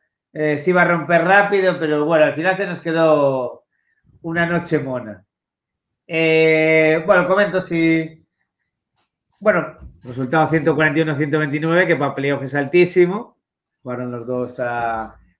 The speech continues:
bastante al ataque. Y pongo aquí la pregunta, ¿cómo sobrevivir a Ja Morant? Eh, cada vez me gusta más este chico, ¿eh? Cada vez me gusta más. Este lo veo,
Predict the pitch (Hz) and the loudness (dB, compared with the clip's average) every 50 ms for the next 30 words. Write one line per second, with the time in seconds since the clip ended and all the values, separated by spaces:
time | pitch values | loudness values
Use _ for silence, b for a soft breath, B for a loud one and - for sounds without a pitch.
0 | _ - 143 139 131 - - 151 147 143 135 156 147 156 160 156 196 196 202 220 | _ -4 -2 -2 0 2 2 2 2 2 2 4 4 4 6 4 4 4 4 4
1 | 185 214 214 214 214 208 214 208 202 190 180 180 175 175 175 165 139 147 143 - | 4 4 6 6 4 4 4 4 4 4 4 4 4 4 4 4 2 0 0 2
2 | 190 220 226 247 220 - 214 208 190 190 185 175 175 180 190 196 196 175 147 170 | 2 2 4 2 2 4 2 4 4 6 6 6 6 6 6 6 4 2 2 2
3 | 170 160 151 143 135 131 120 110 101 - _ _ _ _ _ _ _ _ _ _ | 2 2 2 0 -2 -2 -4 -6 -10 -20 _ _ _ _ _ _ _ _ _ _
4 | _ _ _ - 147 151 156 156 151 151 151 151 151 151 151 151 147 160 185 180 | _ _ _ -6 -2 0 2 2 4 4 4 4 4 4 2 2 2 2 4 4
5 | 190 208 226 233 233 226 226 226 - - 208 190 180 175 165 151 151 151 143 - | 6 6 4 4 4 4 4 4 4 4 4 4 4 4 4 2 2 -2 -4 -4
6 | 131 120 - - 127 - - 117 107 - - 104 127 160 180 _ _ _ _ _ | -8 -12 -12 -12 -14 -14 -14 -16 -18 -18 -18 -20 -20 -20 -20 _ _ _ _ _
7 | _ _ _ _ - - - - _ _ _ - _ _ _ _ _ _ _ _ | _ _ _ _ -20 -20 -20 -20 _ _ _ -20 _ _ _ _ _ _ _ _
8 | - 156 175 196 208 214 202 185 180 - 156 139 139 131 123 147 175 170 - - | -2 0 0 0 2 0 0 0 2 0 0 0 0 -2 -4 -6 -8 -6 -2 0
9 | 196 190 190 190 185 202 208 214 220 240 247 247 - - - | 0 2 2 2 4 4 4 4 4 2 2 0 -4 -12 -18